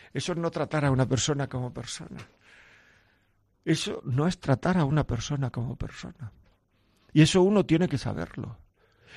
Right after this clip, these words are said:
Y eso tiene que explicarlo a los hijos. Es decir, yo soy cuerpo y psique, cuerpo y, y, y, y psíquico, y psíquico, y al-, y, y espíritu y psíquico.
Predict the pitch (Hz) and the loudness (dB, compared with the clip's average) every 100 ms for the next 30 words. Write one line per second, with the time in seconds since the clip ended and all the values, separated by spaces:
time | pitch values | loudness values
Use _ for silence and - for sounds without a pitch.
0 | - 147 165 202 156 160 185 185 - 127 | 4 8 8 8 4 4 4 2 2 -2
1 | 143 135 123 107 104 - - - 117 - | -2 -2 -6 -8 -12 -14 -18 -20 -20 -20
2 | _ _ _ _ _ _ _ _ _ _ | _ _ _ _ _ _ _ _ _ _
3 | _ _ _ _ _ _ _ _ _ _ | _ _ _ _ _ _ _ _ _ _
4 | 160 165 156 151 139 123 165 170 190 165 | 6 6 6 4 2 2 2 6 6 6
5 | 147 170 165 170 175 - _ _ - 127 | 4 2 4 2 2 -2 _ _ -8 -2
6 | - 160 - 117 113 _ _ 151 160 156 | 0 -2 -2 -6 -6 _ _ 2 2 2
7 | 180 165 - 135 113 - 127 - 139 - | -2 -2 -2 -2 -2 0 0 0 -2 -4
8 | - - 104 175 - - - - - - | -6 -6 -2 -2 -4 -8 -12 -6 -4 -2
9 | 147 123 - 139 156 - 127 117 - - | -4 -6 0 4 4 0 -6 -6 -10 -14
10 | - 135 135 - 202 190 165 - 123 123 | -14 -12 -10 6 10 12 10 6 0 4
11 | 185 - - 107 | 2 2 -10 -14